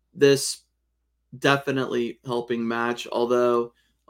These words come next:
a lot of the gains have disappeared for the session, now up just two percent. Take a look at another, another mover here, and let's look at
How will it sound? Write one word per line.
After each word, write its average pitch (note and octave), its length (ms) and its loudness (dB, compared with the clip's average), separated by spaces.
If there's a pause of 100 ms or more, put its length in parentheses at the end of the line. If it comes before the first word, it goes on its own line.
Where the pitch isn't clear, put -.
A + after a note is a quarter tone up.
a A#2+ 160 -4
lot A#2 340 4
of C3+ 120 0
the B2+ 100 2
gains B2 640 -2
have A#2 420 -6 (100)
disappeared C3+ 720 -2 (300)
for B2+ 180 0
the A#2+ 100 0
session, A#2 680 -4
now A#2+ 320 -2
up A2+ 220 -2
just - 260 -8
two A2 100 -12
percent. F#2 400 -10 (1600)
Take G#3+ 460 8
a E3+ 80 2
look D3 540 6
at C3+ 500 2 (140)
another, B2+ 920 -2 (1160)
another D#3 300 -4
mover C3 480 -4
here, A2 500 -6
and A#2+ 100 -8
let's C3 200 -8
look G#3 240 -2
at C#3 400 -2